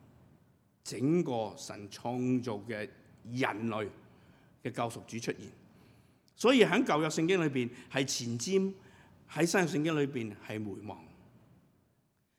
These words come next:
所以盼望嘅就係能夠我哋睇到，喺舊約聖經能夠睇到一件好緊要嘅事情，就係不斷好多比較含糊或者睇聖經裏邊咧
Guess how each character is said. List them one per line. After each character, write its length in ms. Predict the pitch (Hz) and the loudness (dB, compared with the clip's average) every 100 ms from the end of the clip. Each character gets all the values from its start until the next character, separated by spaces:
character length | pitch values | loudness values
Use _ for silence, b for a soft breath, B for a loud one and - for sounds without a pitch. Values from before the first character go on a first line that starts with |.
| _ | _
所 120 | 247 | 4
以 60 | 220 | 6
盼 220 | 185 185 | 6 6
望 120 | 156 | 6
嘅 60 | 165 | 4
就 120 | 165 | 4
係 160 | 139 135 B - | 2 0 B 2
能 280 | 151 156 165 | 6 8 8
夠 100 | 190 | 8
我 140 | 190 | 6
哋 120 | 190 | 4
睇 260 | 147 151 208 | 2 4 6
到， 180 | 208 208 214 | 8 6 4
喺 160 | - 233 | 2 4
舊 140 | 180 | 8
約 80 | 170 | 6
聖 160 | 170 190 | 8 6
經 100 | 226 | 6
能 140 | 151 | 4
夠 100 | 143 | 0
睇 160 | - 180 | 2 8
到 80 | 196 | 10
一 120 | 220 | 10
件 120 | 165 | 6
好 80 | 143 | 2
緊 300 | 175 143 165 | 0 2 6
要 80 | 180 | 8
嘅 140 | 151 | 6
事 160 | 131 123 | 2 0
情， 160 | 113 117 - - - - b b - | -4 -8 -14 -20 -20 -20 b b 0
就 100 | 180 | 2
係 80 | |
不 140 | 294 277 | 4 4
斷 220 | 262 180 | 4 4
好 140 | 160 | 6
多 300 | 208 247 240 B B B | 8 8 6 B B B
比 100 | 180 | 4
較 160 | 202 185 | 6 6
含 340 | - 143 143 135 | 4 2 2 2
糊 160 | 131 | 2
或 100 | 139 | 4
者 100 | 143 | 2
睇 120 | 190 175 | 2 2
聖 240 | 190 196 | 6 6
經 100 | 208 | 8
裏 60 | 180 | 6
邊 180 | 151 | 4
咧 160 | 170 196 | 2 2